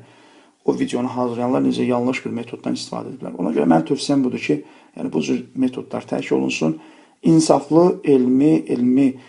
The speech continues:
e, dəyərlərə riayət olunaraq videolar hazırlansın və ondan sonra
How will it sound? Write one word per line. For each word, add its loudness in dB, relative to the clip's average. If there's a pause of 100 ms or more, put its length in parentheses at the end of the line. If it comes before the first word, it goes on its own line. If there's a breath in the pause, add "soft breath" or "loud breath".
(640 loud breath)
e, -14 (400)
dəyərlərə 4 (140)
riayət 2
olunaraq 0
videolar -2
hazırlansın -6
və -6
ondan 0
sonra 0